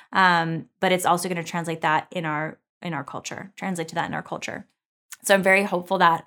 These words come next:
our pro-life movement, as it continues to grow, and it's growing, is not only going to lead to those more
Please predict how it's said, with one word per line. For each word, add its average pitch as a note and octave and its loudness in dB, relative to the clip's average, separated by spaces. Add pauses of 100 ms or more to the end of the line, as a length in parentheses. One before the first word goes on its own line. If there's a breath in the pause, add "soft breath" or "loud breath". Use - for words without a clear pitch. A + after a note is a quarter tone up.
(240 loud breath)
our F#3 4
pro-life F3+ 0
movement, G3+ 0
as F3+ 0
it F3 -8
continues G3 -4
to G#3+ -4
grow, F3+ 4
and E3+ 0
it's E3+ -8
growing, F#3 0 (300 loud breath)
is F#3 0
not F3+ 6
only F#3 0
going E3+ 0
to F3+ -6
lead F3 0
to F#3 -2
those E3 0
more F3 4